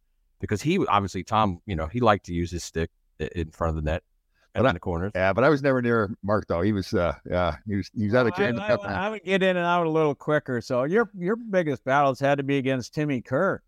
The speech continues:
Speaker 3: Uh,
Speaker 2: Oh, he's a
Speaker 3: the,
Speaker 2: big man.
Speaker 3: the, the big, big man. Well, we ca-, I was a nickname, the big man. So,
Speaker 2: Yeah.
Speaker 3: uh, and back in the day when, you know, uh, you know, guys would train, but, uh, one of the things we had to do is bench press our weight, um,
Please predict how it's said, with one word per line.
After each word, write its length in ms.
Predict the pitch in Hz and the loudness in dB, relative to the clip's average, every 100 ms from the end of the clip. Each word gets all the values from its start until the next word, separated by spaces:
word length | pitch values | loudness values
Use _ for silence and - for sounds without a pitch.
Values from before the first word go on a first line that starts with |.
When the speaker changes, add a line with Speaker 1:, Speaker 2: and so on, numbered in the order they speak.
| _ | _
Speaker 3:
Uh, 160 | 110 113 | -10 0
Speaker 2:
Oh, 420 | 127 127 113 85 | 2 2 0 -2
he's 260 | 92 113 147 | 0 0 2
a 40 | |
Speaker 3:
the, 60 | 160 | 0
Speaker 2:
big 80 | 104 | 0
man. 240 | 104 95 | 0 0
Speaker 3:
the, 80 | 143 | 2
the 40 | |
big, 220 | 165 170 131 | 2 2 0
big 180 | 139 170 | -2 -2
man. 200 | 143 120 | -2 -2
Well, 200 | 131 139 | 0 2
we 140 | 165 170 | 0 -2
ca-, 160 | 160 | 0
I 100 | 151 | 2
was 180 | 165 143 | 2 0
a 80 | 143 | -2
nickname, 480 | 160 185 147 127 120 | -2 -2 -2 0 0
the 60 | |
big 240 | 110 175 220 | 0 -2 -2
man. 280 | 117 101 | -2 -4
So, 400 | 98 127 123 123 123 | -4 -2 0 0 0
Speaker 2:
Yeah. 160 | 76 | 0
Speaker 3:
uh, 400 | 117 127 135 127 - _ _ _ - | 0 0 0 -2 -4 _ _ _ -6
and 140 | 156 | 0
back 320 | 160 170 160 | 4 4 2
in 60 | 156 | -2
the 100 | 143 | -2
day 340 | 135 143 151 | 2 4 4
when, 360 | 156 139 135 151 | 2 -2 -2 -4
you 80 | 185 | -2
know, 180 | 165 139 _ 170 | -2 -2 _ -2
uh, 440 | 147 147 143 143 156 | 0 2 4 2 0
you 80 | |
know, 120 | 196 165 | -2 0
guys 300 | 180 160 127 | 2 2 0
would 120 | 107 | -6
train, 460 | - 175 185 139 127 | -2 0 2 2 0
but, 140 | 127 _ _ _ _ _ | -4 _ _ _ _ _
uh, 220 | 127 139 | -2 0
one 160 | 143 165 | 2 2
of 80 | 160 | 2
the 40 | |
things 220 | 165 147 | 2 0
we 100 | 139 | 0
had 60 | 151 | 2
to 100 | 143 | 2
do 180 | 127 160 | 0 -2
is 100 | 120 | 0
bench 340 | 131 147 - | 2 0 -2
press 300 | - 143 - | 0 0 0
our 160 | 127 123 | -2 0
weight, 320 | 143 151 147 _ _ | 2 2 0 _ _
um, 720 | 123 127 127 127 127 127 | -4 0 0 0 0 -2